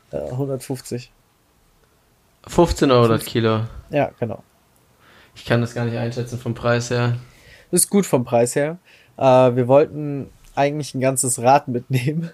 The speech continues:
Speaker 1: <laughs>
Speaker 2: Wie viel wiegt denn ein Rad? Vierzig?
Speaker 1: <laughs> Ja, genau. Vierzig Kilo. Wir haben, also wir haben jetzt ein, äh, halbes Rad.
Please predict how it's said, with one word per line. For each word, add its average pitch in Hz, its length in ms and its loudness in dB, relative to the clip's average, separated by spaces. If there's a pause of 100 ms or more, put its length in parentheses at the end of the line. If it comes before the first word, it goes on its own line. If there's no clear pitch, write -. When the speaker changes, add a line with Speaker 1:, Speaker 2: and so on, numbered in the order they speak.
(100)
Speaker 1:
<laughs> - 120 -20
Speaker 2:
Wie 151 160 -8
viel 120 180 2
wiegt 165 180 -4
denn 110 180 4
ein 110 40 2
Rad? 110 300 2
Vierzig? 220 640 2
Speaker 1:
<laughs> 262 40 0 (960)
Ja, 214 340 4 (160)
genau. 143 380 -4 (920)
Vierzig - 320 0
Kilo. 135 340 0
Wir 135 80 -2
haben, 135 140 0
also 131 200 4
wir 135 120 4
haben 139 100 0
jetzt - 260 -4
ein, 123 400 -6 (680)
äh, 127 80 0
halbes 127 580 2
Rad. 110 420 -2